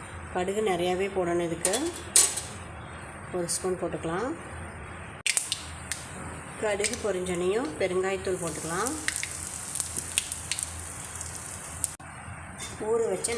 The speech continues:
நார்த்தங்காயை போட்டுக்கலாம். நார்த்தங்காய் போட்டாச்சு. இது already உப்புல தான் ஊற வச்சுருக்கோம், அதனால் உப்பு போட தேவையில்லை. இது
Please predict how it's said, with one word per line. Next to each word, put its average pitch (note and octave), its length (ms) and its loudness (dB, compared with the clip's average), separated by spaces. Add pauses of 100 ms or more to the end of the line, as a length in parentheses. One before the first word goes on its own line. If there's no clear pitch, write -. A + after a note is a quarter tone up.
நார்த்தங்காயை F3 600 0
போட்டுக்கலாம். - 480 6 (4000)
நார்த்தங்காய் G3 520 2
போட்டாச்சு. F#3 560 4 (580)
இது G3 100 4 (120)
already G3 320 6 (100)
உப்புல A3 300 6
தான் A3+ 240 6
ஊற G3+ 160 6
வச்சுருக்கோம், F#3+ 400 4
அதனால் G3 280 8
உப்பு G3 240 2
போட F#3 200 6 (120)
தேவையில்லை. E3+ 540 2 (1120)
இது F#3+ 120 0